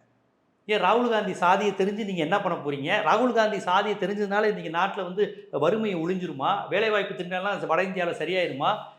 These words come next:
மின்சாரம் போகாம நீங்க உங்களுடைய இந்துத்துவா கிராமங்கள்ல வச்சிருக்கீங்களே, கு-, குடிசைகளை,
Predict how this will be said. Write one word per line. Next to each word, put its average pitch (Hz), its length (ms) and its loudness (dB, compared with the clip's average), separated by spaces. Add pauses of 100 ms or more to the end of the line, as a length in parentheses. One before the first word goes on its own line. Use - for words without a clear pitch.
(120)
மின்சாரம் 214 460 4
போகாம 202 400 0
நீங்க 190 240 -4
உங்களுடைய 180 380 -4
இந்துத்துவா 185 420 0 (200)
கிராமங்கள்ல 170 440 0
வச்சிருக்கீங்களே, 147 560 -6 (460)
கு-, 147 200 2
குடிசைகளை, 156 480 -2